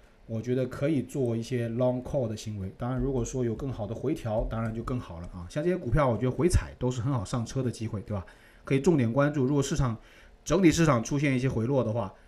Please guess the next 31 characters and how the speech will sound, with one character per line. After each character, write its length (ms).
冲 180
高 180
回 160
落 180
或 140
健 160
康 160
的 60
回 160
调 160
是 160
可 100
以 80
介 200
入 160
的 80
啊。 200
Big 160
Commerce 500
这 100
个 100
我 140
觉 100
得 120
可 140
能 120
还 140
需 180
要 160
时 200
间， 280